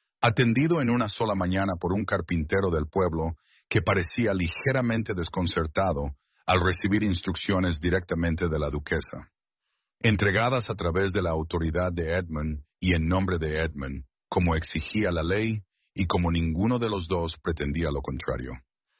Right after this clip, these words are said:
Edmund observó todo con la atención que le había estado prestando desde la primera mañana en la verja.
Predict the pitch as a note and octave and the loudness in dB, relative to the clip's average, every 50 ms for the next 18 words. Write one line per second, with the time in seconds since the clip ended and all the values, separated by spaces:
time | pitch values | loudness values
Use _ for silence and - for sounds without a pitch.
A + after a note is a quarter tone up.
0 | _ _ _ _ _ _ - B2+ C#3 D#3+ D#3+ E3+ F3 E3 - F#2 F2 - - G2 | _ _ _ _ _ _ 2 4 4 4 2 2 0 2 0 -2 -4 -2 -2 -2
1 | F2 E2 F2+ F#2 F#2 E2 - - - - E2 B2 A#2+ - G2+ G2 E2+ E2 D#2+ D#2 | 0 0 0 -2 -2 -2 -2 -2 0 0 0 0 -2 0 0 0 0 0 -2 -2
2 | D#2 D2+ D2 C#2+ - - - F#2 F2+ F2+ F2 E2 E2+ E2 D#2 D2 C#2+ D2+ F2 F2+ | -2 -4 -4 -4 -4 -2 -2 0 0 0 0 -2 -2 -2 -2 -2 -2 0 0 0
3 | E2+ D2+ C#2+ - - F2+ F2+ F2+ D#2+ F2 D#2+ C#2+ - - - F#2 F2+ F2+ E2 D#2+ | 0 -2 -2 -4 -4 -2 -2 -2 -2 -4 -6 -6 -6 -4 -2 0 0 2 0 0
4 | D#2+ D2+ - _ _ _ _ E2 F#2 F2+ D#2+ F2 E2 E2 D#2 D2+ F2+ F2 E2 F2+ | -2 -2 -6 _ _ _ _ 0 0 2 2 2 0 0 0 0 0 0 0 0
5 | F#2 F#2 E2 D#2+ D#2 D#2+ E2 E2 E2 E2 D#2+ D2 C#2 C2+ C2+ C#2 - C#2 - - | 0 0 0 0 -2 -2 -2 0 0 -2 -2 -2 -4 -4 -4 -4 -4 -4 -6 -10
6 | - - - | -12 -14 -14